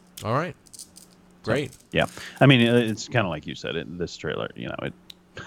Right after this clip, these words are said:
Speaker 2: it doesn't show much. It's just kinda like,
Speaker 1: No.
Speaker 2: "Okay, this is what it's gonna look like." And,
Speaker 1: Yeah,
Speaker 2: and
Speaker 1: they
Speaker 2: it
Speaker 1: said
Speaker 2: does
Speaker 1: in
Speaker 2: look
Speaker 1: engine.
Speaker 2: very We Happy Few looking. Um, but, yeah, based in the South, this girl's fighting monsters. <laughs>
Speaker 1: Right.
Speaker 2: That's as far as I can kinda tell from that.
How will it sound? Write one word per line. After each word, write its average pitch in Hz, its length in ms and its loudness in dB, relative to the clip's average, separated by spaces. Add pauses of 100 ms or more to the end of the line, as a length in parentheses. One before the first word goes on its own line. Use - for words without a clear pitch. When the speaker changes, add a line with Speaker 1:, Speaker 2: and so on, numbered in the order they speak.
(380)
Speaker 2:
it 170 100 4
doesn't 117 240 0
show 87 220 -2
much. 76 260 -6
It's 95 140 -8
just - 180 -10
kinda 85 180 -2
like, 87 180 -2
Speaker 1:
No. 87 260 -6 (300)
Speaker 2:
"Okay, 131 380 6
this 110 160 -2
is 117 100 -2
what 117 120 6
it's 104 100 -4
gonna 110 140 2
look 95 200 0
like." 92 340 2
And, 85 160 -6
Speaker 1:
Yeah, 110 200 0
Speaker 2:
and 107 80 0
Speaker 1:
they 139 40 8
Speaker 2:
it 131 60 8
Speaker 1:
said - 120 6
Speaker 2:
does 110 100 8
Speaker 1:
in 151 60 6
Speaker 2:
look 143 100 6
Speaker 1:
engine. 120 300 2
Speaker 2:
very 87 140 0
We 92 280 0
Happy 90 360 0
Few 82 420 -4 (380)
looking. 80 680 -2
Um, 82 300 -4 (360)
but, 78 180 0 (520)
yeah, 76 200 4 (160)
based 107 280 6
in 98 120 4
the 87 60 0
South, 90 540 4 (920)
this - 100 -12
girl's 90 320 2
fighting 87 460 4
monsters. 85 640 -4 (180)
<laughs> - 180 6
Speaker 1:
Right. 101 260 4
Speaker 2:
That's - 240 0
as - 100 -10
far 95 260 2
as 87 120 -2
I 82 120 -4
can - 360 -10
kinda 95 200 -4
tell - 220 -2
from - 200 -8
that. - 160 -2